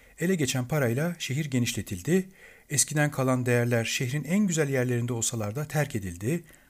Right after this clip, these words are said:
oraya buraya hiç gereği yokken plazalar, rezidanslar yapıldı. Gerçekten bakarak gezer ve kıyaslarsanız, İstanbul'un ihmal edilmiş semtlerinin Lizbon'dan İtalya'ya, Yunanistan'dan Lübnan'a uzanan Akdeniz Havzası'nın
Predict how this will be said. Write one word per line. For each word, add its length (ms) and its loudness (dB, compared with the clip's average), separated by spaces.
oraya 380 0
buraya 380 -2
hiç 200 -6
gereği 260 2
yokken 420 -2
plazalar, 520 0
rezidanslar 480 2
yapıldı. 400 -8
Gerçekten 500 0
bakarak 380 0
gezer 320 2
ve 60 -4
kıyaslarsanız, 880 2
İstanbul'un 760 4
ihmal 360 4
edilmiş 360 2
semtlerinin 640 -2
Lizbon'dan 480 2
İtalya'ya, 480 -2
Yunanistan'dan 640 4
Lübnan'a 380 2
uzanan 340 -8
Akdeniz 400 0
Havzası'nın 640 0